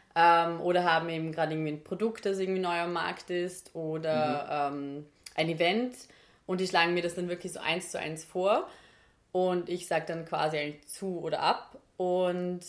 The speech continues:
Speaker 1: äh, was man aber auch natürlich noch machen kann, vor allem wenn man gerade erst startet, ist generell so ein bisschen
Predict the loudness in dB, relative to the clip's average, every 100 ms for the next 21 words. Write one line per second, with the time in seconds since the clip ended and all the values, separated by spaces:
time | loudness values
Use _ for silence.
0 | -12 -2 2 4 2 2 0 2 2 2
1 | 0 -2 -2 -2 -2 -2 -2 -8 -6 -4
2 | -4 -4 -4 -4 -2 -2 -2 -2 -4 -6
3 | -8 -6 -6 -6 -6 -2 0 0 -2 -4
4 | -6 -6 -10 -8 -4 2 2 0 -6 -8
5 | -10 -10 -6 -6 -4 -6 -10